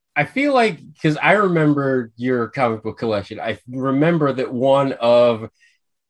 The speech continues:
the comics that I looked at, probably more than any of them, it was just, like, Hulk and Abomination on the cover. I,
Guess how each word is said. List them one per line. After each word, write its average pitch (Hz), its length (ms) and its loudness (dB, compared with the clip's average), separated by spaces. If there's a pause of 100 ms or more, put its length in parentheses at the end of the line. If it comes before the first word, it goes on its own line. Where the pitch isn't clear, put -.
(140)
the 127 320 0
comics 123 440 -2
that 127 200 -4
I 123 640 2 (160)
looked 120 320 -4
at, 120 180 2
probably 156 280 2
more 127 200 0
than 117 160 -4
any 120 240 -2
of 135 180 2
them, 151 180 -2 (280)
it 151 60 -4
was 135 100 0
just, 127 160 -8
like, 107 160 -2
Hulk 131 380 0
and 120 80 -2
Abomination 113 760 0
on 110 120 -4
the 107 80 -6
cover. 127 560 -2 (520)
I, 147 260 0